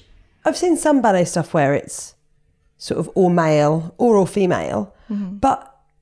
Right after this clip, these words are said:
Speaker 1: d-, is it quite, is sort of traditional ballet very gendered
Speaker 2: Very.
Speaker 1: as well?
Speaker 2: Still so gendered.
Speaker 1: Really? Yeah.
Speaker 2: Yeah.
Speaker 1: So it's
Speaker 2: Yeah,
Speaker 1: like
Speaker 2: yeah.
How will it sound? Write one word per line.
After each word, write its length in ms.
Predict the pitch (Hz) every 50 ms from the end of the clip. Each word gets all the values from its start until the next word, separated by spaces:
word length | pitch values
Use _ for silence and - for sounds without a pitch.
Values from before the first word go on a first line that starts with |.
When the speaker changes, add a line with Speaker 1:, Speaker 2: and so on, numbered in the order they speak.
| _ _ _ _ _ _ _ _ _ _ _ _ _ _ _ _ _ _ _
Speaker 1:
d-, 100 | - -
is 180 | - - 330 339
it 80 | 403 -
quite, 260 | - 370 - - - - - _ - -
is 160 | - 285 277 -
sort 180 | 349 349 277
of 60 | -
traditional 640 | - - 285 247 - 285 277 - - - 226 185 160 143
ballet 340 | 139 127 90 73 - -
very 260 | 160 170 165 160 165 160
gendered 680 | - - 190 175 180 175 156 - - - - - - - _ _ _ _ _ _ -
Speaker 2:
Very. 380 | 220 196 180 - 180 180 185 196
Speaker 1:
as 140 | 202 170 -
well? 460 | 180 170 151 123 85 - - 165 - _
Speaker 2:
Still 760 | _ - - - - - - - - - 214 202 185 175 180 175
so 400 | - - - - 185 185 180 175
gendered. 400 | - 170 170 170 170 - 220 240
Speaker 1:
Really? 260 | 247 226 202 175 165
Yeah. 300 | 180 208 214 180 190 -
Speaker 2:
Yeah. 60 | -
Speaker 1:
So 120 | - 208
it's 180 | 208 - - -
Speaker 2:
Yeah, 80 | 214 196
Speaker 1:
like 260 | 185 175 185 180 175
Speaker 2:
yeah. 140 | 180 185